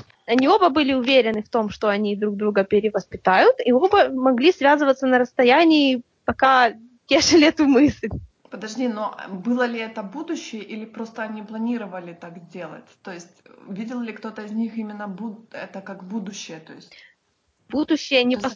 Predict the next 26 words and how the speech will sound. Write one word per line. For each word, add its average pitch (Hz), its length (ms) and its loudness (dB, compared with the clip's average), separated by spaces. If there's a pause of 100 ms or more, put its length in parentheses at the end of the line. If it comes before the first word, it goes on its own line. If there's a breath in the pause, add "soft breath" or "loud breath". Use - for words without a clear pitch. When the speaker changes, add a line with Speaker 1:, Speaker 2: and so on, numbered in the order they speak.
(140)
Speaker 1:
постоянно, 247 400 2
будущее 262 520 0
это, 233 280 2 (600)
будущее 311 460 2
всегда 254 320 2
в 277 40 0
движении. 202 600 2 (440 soft breath)
То, 285 120 4
что 311 140 2
они 302 180 8
видели, 330 360 2
не 285 200 6
было 226 480 4 (500)
каменным, 226 580 2
то 240 80 -2
есть 220 200 -4
не, 254 160 0
не 262 180 4
было 233 240 4
установлено 220 560 -2
в - 80 -18
камне. 190 440 -2 (180)
То - 100 -2
есть 247 120 -2
в - 40 -12
случае, 311 600 2